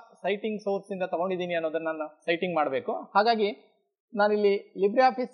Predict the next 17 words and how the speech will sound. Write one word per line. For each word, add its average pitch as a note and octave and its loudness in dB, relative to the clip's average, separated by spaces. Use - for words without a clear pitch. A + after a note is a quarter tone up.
ರೈಟರ್‌ನಲ್ಲಿ G3+ 2
ಇದೊಂದು F3 -2
paste G#3 0
ಮಾಡಿದ್ದೀನಿ. E3 0
ಅದಕ್ಕೋಸ್ಕರ A#3 4
ನಾನು G3+ 0
ಇಲ್ಲೇನ್ F#3 0
ಮಾಡ್ತೀನಿ, F#3 0
source B3 4
ಅಂತ A3 0
type F3 -2
ಮಾಡ್ಬಿಟ್ಟು C#3+ -2
ಆ F3+ 8
ಒಂದು A3+ 4
image G#3+ 4
ಎಲ್ಲಿಂದ G#3 2
ತೆಗೆದುಕೊಂಡಿದೀವಿ D#3+ -2